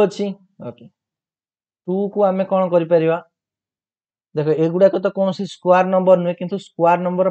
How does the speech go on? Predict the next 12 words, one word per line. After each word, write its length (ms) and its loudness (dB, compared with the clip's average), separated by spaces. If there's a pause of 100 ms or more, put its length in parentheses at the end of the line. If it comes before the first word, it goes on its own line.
ପାଖରେ 420 -4
ଅଛି। 160 -6
ଯଦି 180 -4
ଭଲ 240 -8
ଭାବରେ 300 0
ଦେଖିବା, 360 -6 (580)
ଏକ 260 -4
ର 120 2
ସ୍କୋୟାର 360 2 (720)
ପ୍ଲସ୍ 360 2
ୱାନ୍ 180 2
ହେଇପାରିବ। 400 2